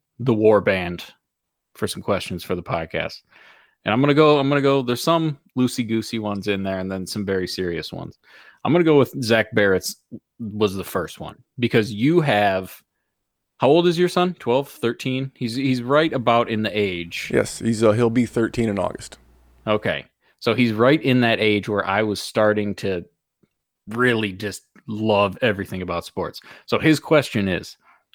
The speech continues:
Speaker 1: what is the appropriate age to introduce your child to fantasy football?
Speaker 2: I would say as soon as they show interest. No point in forcing it on 'em, but if they're on you for, like, a, so I'll give you an example using my son.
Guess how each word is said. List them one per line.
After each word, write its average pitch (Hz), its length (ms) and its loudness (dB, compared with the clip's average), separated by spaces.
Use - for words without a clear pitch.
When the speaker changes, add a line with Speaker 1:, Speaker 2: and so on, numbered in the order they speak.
Speaker 1:
what 139 180 4
is 131 100 0
the 139 140 2
appropriate 123 680 0
age 107 380 -2
to 113 160 -8
introduce 113 560 -4
your 95 100 -4
child 95 500 -4
to 92 100 -8
fantasy - 600 -8
football? - 680 -10
Speaker 2:
I 135 120 -6
would 180 180 0
say 123 260 2
as 107 160 -2
soon 131 380 0
as 110 160 -4
they 110 160 0
show 107 280 2
interest. - 480 -10
No 110 260 4
point 131 280 2
in 117 80 -4
forcing 123 400 2
it 131 60 -4
on 147 180 -2
'em, 170 200 -6
but 101 180 0
if 101 160 -2
they're 131 200 -2
on 131 280 0
you 123 160 0
for, 107 220 -6
like, 95 180 -4
a, 101 100 -8
so - 160 -6
I'll 139 120 4
give 139 160 0
you 139 40 0
an 131 60 -2
example 110 320 -2
using 110 300 0
my 95 180 0
son. - 300 -10